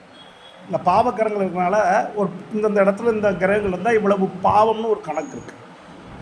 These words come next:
அந்த பாவத்துக்கு தகுந்த மாதிரி பாவம் பார்த்து சேர்க்கணுங்கிறது தான் ஜோதிடத்தினுடைய அடிப்படையான ரூல்ஸ். ஆனா நம்ம யாரையும் குறை சொல்றதுக்காக சொல்லல, நூத்துக்கு தொண்ணூறு ஜோதிடர்கள் இதை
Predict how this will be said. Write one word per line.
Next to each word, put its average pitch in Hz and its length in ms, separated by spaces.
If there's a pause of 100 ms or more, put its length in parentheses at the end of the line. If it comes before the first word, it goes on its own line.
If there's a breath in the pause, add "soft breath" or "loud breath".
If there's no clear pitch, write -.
(140)
அந்த 220 180 (180)
பாவத்துக்கு 247 640
தகுந்த 214 360
மாதிரி 240 160 (160)
பாவம் 220 340
பார்த்து 196 320
சேர்க்கணுங்கிறது 170 600
தான் 196 160 (420)
ஜோதிடத்தினுடைய 180 800 (260)
அடிப்படையான 151 800 (600)
ரூல்ஸ். 147 280 (920)
ஆனா 151 160 (1040)
நம்ம 135 240
யாரையும் 165 300
குறை 180 180
சொல்றதுக்காக 175 600
சொல்லல, 151 240 (720)
நூத்துக்கு 262 600 (260)
தொண்ணூறு 285 840 (640)
ஜோதிடர்கள் 240 640
இதை 196 100